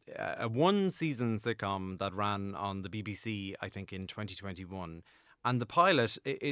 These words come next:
it's written, it's, it's very semi-autobiographical. It's written by and stars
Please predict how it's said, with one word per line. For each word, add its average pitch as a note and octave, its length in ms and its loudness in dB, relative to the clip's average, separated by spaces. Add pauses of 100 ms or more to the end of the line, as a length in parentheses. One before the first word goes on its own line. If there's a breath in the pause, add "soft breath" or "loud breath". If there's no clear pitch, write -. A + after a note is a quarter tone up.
it's C3+ 160 0
written, F#3 420 2
it's, C3+ 160 0
it's B2+ 220 0
very D3+ 240 6
semi-autobiographical. G#2+ 1300 2
It's - 180 -8
written D#3 320 2
by A2 220 6
and G#2 180 0
stars G2+ 500 -2